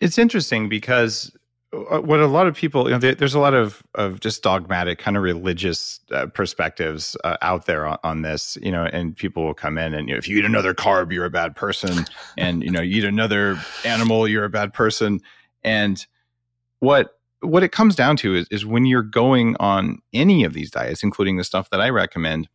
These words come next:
Speaker 1: uh, and definitely what you're recommending, is you're avoiding the vast majority of toxins
Speaker 2: Yep.
Speaker 1: that are put in there by big food. And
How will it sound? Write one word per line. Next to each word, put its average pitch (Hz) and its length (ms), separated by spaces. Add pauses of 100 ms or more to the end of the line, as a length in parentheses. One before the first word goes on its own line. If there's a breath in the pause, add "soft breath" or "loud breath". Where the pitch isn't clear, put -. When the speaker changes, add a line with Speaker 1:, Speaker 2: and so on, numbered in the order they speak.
(440)
Speaker 1:
uh, 98 220
and 95 320
definitely 120 380
what 98 160
you're 147 120
recommending, 85 520
is 98 240
you're 107 280
avoiding 107 800
the 95 120
vast 90 440
majority 90 760
of 76 280
toxins - 760
Speaker 2:
Yep. - 140 (160)
Speaker 1:
that 90 200
are 87 180
put - 340
in 110 240
there 92 240
by 85 280
big 82 260
food. 55 380 (520)
And 90 380